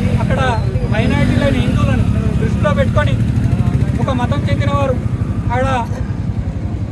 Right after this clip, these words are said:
అక్కడ అలా చేయడం పద్ధతి కాదు. వెంటనే అంతర్జాతీయంగా చొరవ తీసుకొని మన భారతదేశం తరఫున కూడా పెద్ద ఎత్తున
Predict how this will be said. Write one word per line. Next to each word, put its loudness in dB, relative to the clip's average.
అక్కడ -2
అలా -2
చేయడం -2
పద్ధతి 0
కాదు. -2
వెంటనే 0
అంతర్జాతీయంగా -2
చొరవ 0
తీసుకొని -2
మన -4
భారతదేశం -2
తరఫున -2
కూడా 0
పెద్ద -4
ఎత్తున 0